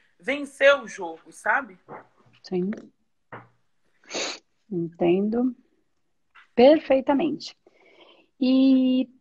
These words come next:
Speaker 2: tá. E eu entendi. Seu pai foi embora quando você era menina, viveu uma outra relação, e você não aceitou isso.
Speaker 1: Não, não aceitei.
Speaker 2: Tá. Esse jogo você perdeu.
Speaker 1: Sim.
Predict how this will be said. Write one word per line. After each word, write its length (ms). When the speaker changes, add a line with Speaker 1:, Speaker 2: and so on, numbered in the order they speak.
Speaker 2:
tá. 240
E 280
eu 140
entendi. 680
Seu 140
pai 180
foi 140
embora 480
quando 180
você 60
era 120
menina, 840
viveu 360
uma 140
outra 220
relação, 1000
e 120
você 320
não 140
aceitou 600
isso. 460
Speaker 1:
Não, 500
não 200
aceitei. 600
Speaker 2:
Tá. 240
Esse 240
jogo 300
você 120
perdeu. 580
Speaker 1:
Sim. 280